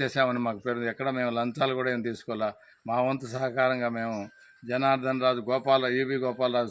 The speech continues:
తరువాత ఒక రాజుగా నిలిచినాం కాబట్టి ఇదే నారాయణ స్వామి కూడా మమ్మల్ని పొగడడం జరిగింది. "రాజుగారు, ఈవీ గోపాలరాజు తర్వాత మీరు కూడా బాగా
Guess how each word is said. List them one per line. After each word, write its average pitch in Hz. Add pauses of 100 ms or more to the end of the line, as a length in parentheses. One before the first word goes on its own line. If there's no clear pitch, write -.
తరువాత 135 (540)
ఒక 110
రాజుగా 123
నిలిచినాం 127
కాబట్టి 120
ఇదే 131
నారాయణ 127
స్వామి 120
కూడా 120
మమ్మల్ని 117 (320)
పొగడడం 131
జరిగింది. 113 (340)
"రాజుగారు, 127
ఈవీ 127
గోపాలరాజు 123
తర్వాత 123
మీరు 117
కూడా 120
బాగా 117